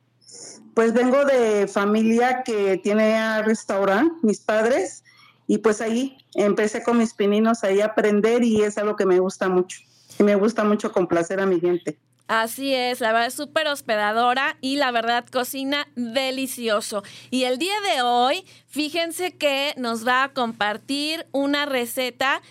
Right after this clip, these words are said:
Speaker 2: muy, muy rica. Yo ya compré todos los ingredientes porque hoy mismo la estreno. Es el ceviche de calabacitas. ¿Nos puede contar un poquito cómo lo vamos a hacer?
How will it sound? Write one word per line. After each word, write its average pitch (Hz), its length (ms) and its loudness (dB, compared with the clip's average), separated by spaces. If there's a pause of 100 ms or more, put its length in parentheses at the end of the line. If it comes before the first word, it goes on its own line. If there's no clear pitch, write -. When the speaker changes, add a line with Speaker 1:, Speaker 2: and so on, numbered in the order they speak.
(300)
Speaker 2:
muy, 311 500 2
muy 302 260 2
rica. 269 440 -4
Yo 277 100 -6
ya 285 180 -2
compré 269 360 -2
todos 294 280 -2
los 277 220 -4
ingredientes 233 640 -4
porque 226 360 -4
hoy 254 200 0
mismo 262 300 -2
la 226 120 0
estreno. 233 600 -4 (300)
Es 277 320 -4
el 226 180 -4
ceviche 311 800 -6
de 277 400 -2
calabacitas. 226 1400 -4 (300)
¿Nos 254 220 -4
puede 359 240 -4
contar 269 400 -4
un 294 80 -6
poquito 294 540 -2
cómo 269 200 0
lo 269 120 0
vamos 233 300 0
a 226 40 -4
hacer? 226 340 -4